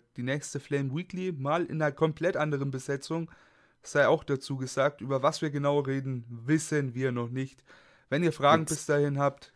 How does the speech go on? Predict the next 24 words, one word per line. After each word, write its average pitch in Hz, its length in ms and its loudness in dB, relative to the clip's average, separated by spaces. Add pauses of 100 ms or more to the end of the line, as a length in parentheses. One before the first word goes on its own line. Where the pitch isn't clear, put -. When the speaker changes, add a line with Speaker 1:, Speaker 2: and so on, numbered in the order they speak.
Speaker 1:
gerne 123 260 2
in 123 80 -2
die 117 60 -6
Kommentare. 113 760 -6
Ansonsten 110 500 -12
Speaker 2:
Willst - 240 2
du, 170 80 6
äh, - 220 2
willst 156 320 4
du 180 60 6
einen 143 140 6
kleinen 139 300 2
Teaser 165 400 2
abgeben, 117 640 0
wer 120 180 -2
vielleicht 120 600 -6
da 107 260 -6
dabei 110 400 -2
sein 110 360 -2
wird? 101 380 -10 (840)
Speaker 1:
Der 127 100 -2
werte 120 240 0
Chris - 460 -4
eventuell. 139 680 -4